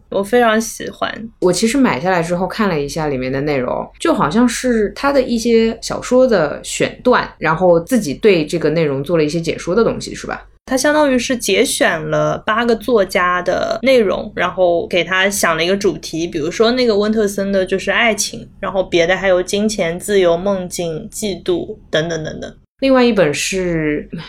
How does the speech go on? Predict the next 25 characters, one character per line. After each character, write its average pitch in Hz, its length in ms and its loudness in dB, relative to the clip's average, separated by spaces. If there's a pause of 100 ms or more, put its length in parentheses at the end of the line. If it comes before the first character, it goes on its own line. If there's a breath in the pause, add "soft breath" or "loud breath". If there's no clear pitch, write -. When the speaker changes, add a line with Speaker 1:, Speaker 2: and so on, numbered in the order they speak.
(260 loud breath)
Speaker 2:
这 - 100 -4
边 202 240 4
不 208 80 -6
得 170 100 2
不 170 120 -4
说， 170 180 0
川 202 320 0
也 170 100 2
是 147 140 -4
一 170 40 -2
个 170 60 0
很 165 80 0
麻 139 260 -4
烦 175 160 -4
的 151 100 -2
人， - 300 -8 (460 loud breath)
那 190 160 -2
他 240 340 -2
呢， 247 180 4
一 170 140 2
定 226 140 4
要 226 140 6
东 233 140 4
西 233 220 2
美。 - 560 2